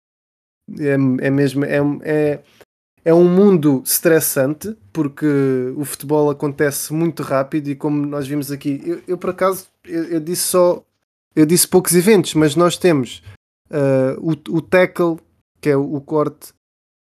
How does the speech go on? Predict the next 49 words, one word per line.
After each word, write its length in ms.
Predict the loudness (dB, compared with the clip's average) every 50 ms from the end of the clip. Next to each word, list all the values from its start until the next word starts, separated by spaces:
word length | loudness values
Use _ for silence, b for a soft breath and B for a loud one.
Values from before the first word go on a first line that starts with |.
| _ _
pode, 260 | -6 -6 -6 -8 -8
pode 220 | -6 -6 -4 -4
ser 200 | -2 -2 -2 -2 0
tackle 340 | -2 -2 -2 0 -2 0
won 300 | 0 0 0 0 -2 -2 -4
ou 100 | -4 -4
tackle 360 | -2 -4 -4 -4 -2 -2 -2
lo-, 260 | 0 0 -2 -4 -4
lost. 480 | -2 0 0 0 0 0 -4 -8 -12 -18 _ _ _ _ 0
Temos 240 | 0 0 0 0
o 80 | -4 -4
take 300 | 0 0 0 0 2 2
on, 200 | 2 2 2 0
como 200 | -2 -4 -2 -2
eu 40 | 0
já 160 | 0 0 0
disse, 220 | 0 0 -2 -4
que 60 | -4 -6
pode 160 | -6 -4 -4
ser 140 | -4 -4 -2
take 260 | -2 -2 -2 0 -2
on 180 | -2 -2 -2
won 300 | -2 -2 -2 -2 -4 -6 -8 -10
ou 80 | -8
take 240 | -6 -6 -6 -4 -2
on 120 | -2 0
lost. 320 | 2 4 4 2 2 0 -2
Temos 260 | -2 0 0 0 0
a 80 | 0 -2
clearance, 580 | 0 2 6 6 6 6 6 4 2 0 -4 -2
temos 360 | 0 0 2 2 0 -2 -2
o, 120 | -4 -4 -4 -4
o 140 | -6 -6 -4
cross, 520 | -2 2 4 4 4 4 2 -2 -6 -8
que 80 | -8 _
pode 220 | -4 -4 -4 -2
ser 200 | -2 -2 0 2
low 300 | 2 4 4 4 2 2 -2
ou 160 | -4 -2 0
high. 320 | 2 4 4 4 2 0 -6 b b b b _ _ 0
Temos 320 | 2 2 2 2 2 2
o 140 | 2 4 4
aerial, 480 | 6 6 6 6 6 6 4 2 0
que 100 | -2 -4
pode 180 | _ -4 -4 -2
ser 180 | -2 -2 0 0
won 280 | 0 0 0 0 0
ou 80 | 0 0
lost. 360 | 2 2 2 0 0 -4